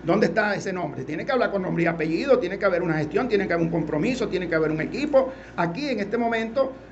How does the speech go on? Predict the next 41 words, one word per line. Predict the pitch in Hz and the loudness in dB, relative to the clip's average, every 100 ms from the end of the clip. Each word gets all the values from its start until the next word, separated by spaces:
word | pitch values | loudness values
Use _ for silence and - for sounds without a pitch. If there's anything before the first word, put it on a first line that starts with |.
| - | -2
eh, | 202 | 0
hay | 190 | 0
un | 214 | 0
problema | 233 247 226 202 220 294 | 4 4 4 -2 -4 -4
del | 208 165 | -4 -4
partido | 185 - 233 208 208 - - - - - - | -4 -4 -4 -2 0 -2 -6 -12 -18 -8 0
con | 185 | 2
una | 196 226 | 2 0
candidatura | 240 247 269 262 165 147 202 | -2 0 0 2 0 -2 -4
y | 226 | -6
estamos | - 147 151 254 | -4 -6 -2 0
en | 262 | 2
la | |
mejor | 160 139 151 | 2 0 -4
disposición | 214 247 247 233 247 | 2 2 2 2 2
de | 294 | 2
medirnos | 233 196 202 262 311 - - | 0 0 0 0 -2 -6 -6
con | 214 202 | 0 0
el | 175 | 0
que | 170 | 0
ponga | 170 165 | 0 4
la | 311 | 6
oposición. | 269 - 143 127 190 294 226 - - - - | 4 2 -6 -4 -2 0 -2 -6 -14 -18 -2
Y | 170 | 4
ahí | 165 180 | 6 4
con | - 269 | 2 0
nosotros, | 233 214 254 208 | 0 -2 -2 -2
con | 175 165 | -4 -4
trabajo, | 160 170 220 214 - | -2 0 0 0 -2
con | - 160 | -2 0
hecho, | 214 220 262 254 - - - | 0 0 0 -2 -6 -14 -4
este, | 175 175 | -2 2
demostraremos | 190 190 170 180 170 175 254 | 2 0 0 2 2 2 2
que | 214 | 0
sí | 190 175 | -2 -2
somos | 208 190 | -2 0
la | 202 233 | 2 2
mayoría | 240 269 254 240 | 2 2 2 0
y | 262 | -2
que | 196 | -4
sí, | 170 170 | -6 -6